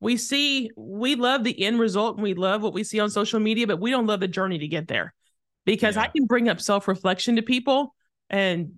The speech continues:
Speaker 1: the response I get is, "Ah, nah, I'm not, nah, I'm not gonna do that." Or, "Hey, sit with your thoughts for a few minutes and write," "Nah, I, I'm not gonna do that." <laughs> And I just get the immediate,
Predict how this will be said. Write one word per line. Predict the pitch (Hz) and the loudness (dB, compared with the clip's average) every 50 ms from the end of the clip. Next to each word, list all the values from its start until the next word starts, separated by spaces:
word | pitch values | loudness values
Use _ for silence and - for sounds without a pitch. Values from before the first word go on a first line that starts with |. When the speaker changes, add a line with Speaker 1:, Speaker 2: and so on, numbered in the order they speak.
| - | -6
Speaker 1:
the | 175 180 185 | -2 0 0
response | 170 170 170 - - - 214 214 240 226 - | 2 2 0 -2 -2 0 0 0 0 0 0
I | 226 214 | -2 0
get | 185 220 220 202 | 0 0 0 0
is, | 196 185 | 0 0
"Ah, | 196 190 185 180 175 175 | 0 0 0 0 -2 -4
nah, | 175 165 160 160 156 | -4 -6 -6 -4 -4
I'm | 160 165 | -4 -4
not, | 165 160 156 156 120 - - _ - | -4 -4 -4 -4 -6 -8 -10 _ -2
nah, | 180 170 160 156 151 | 0 2 2 2 2
I'm | 147 | 0
not | 151 147 151 | 0 0 -2
gonna | 147 151 147 139 | 0 -2 -2 0
do | 143 156 156 | 0 0 0
that." | 160 160 160 160 170 - - _ - | 0 0 -2 -4 -6 -8 -10 _ -2
Or, | 190 190 180 180 | 0 2 0 0
"Hey, | - 240 233 180 | 0 0 0 0
sit | - - - 311 | 0 -2 -2 0
with | 339 392 392 381 | 0 0 0 0
your | 370 359 | -2 -2
thoughts | 349 - 349 330 254 254 | 0 2 2 2 2 0
for | - - 262 | -2 -2 -2
a | 240 233 | 0 0
few | - 233 220 | 0 0 2
minutes | 214 214 208 202 - | 2 2 2 0 -2
and | 202 202 | -2 -2
write," | 220 226 - - | 0 -2 -2 -2
"Nah, | 170 196 208 202 196 196 196 185 156 | -2 0 0 0 0 0 -2 -4 -4
I, | - 165 175 175 - - - 165 | -6 -6 -6 -6 -4 -4 -4 -4
I'm | 170 175 | -2 -2
not | 170 160 131 | -2 -4 -4
gonna | 127 143 147 | -4 -4 -4
do | 147 156 147 139 | -4 -4 -2 -2
that." | 135 123 85 - - - | -2 -2 -2 -4 -8 -10
<laughs> | _ - | _ 0
And | 311 302 302 277 | 0 0 2 0
I | 262 254 | -2 0
just | 254 294 - - | 0 -2 -2 -4
get | 330 - | -4 -2
the | - 285 240 | 0 0 2
immediate, | 214 208 208 247 277 285 262 185 | 2 2 2 2 2 2 0 0